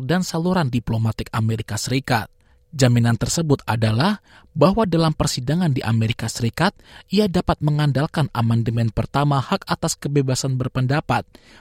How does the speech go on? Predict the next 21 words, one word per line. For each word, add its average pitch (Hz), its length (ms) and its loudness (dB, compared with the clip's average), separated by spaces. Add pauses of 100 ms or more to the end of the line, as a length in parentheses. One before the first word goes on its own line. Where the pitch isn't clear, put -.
(120)
bahwa 113 320 0
ia 139 240 2
tidak 185 400 -4
dirugikan 160 560 0
dalam 113 240 -4
persidangan 131 800 0 (320)
karena 196 240 2
kewarganegaraan 139 880 0
Australianya, 117 960 2 (320)
dan 117 240 2
bahwa 113 240 4
tidak 123 320 -2
ada 127 240 0
kemungkinan 175 640 2
dakwaan 127 400 0
baru 117 400 4 (240)
yang 156 160 4
dapat 170 320 0
mengakibatkan 117 880 0
hukuman 113 400 0
mati. 117 640 -2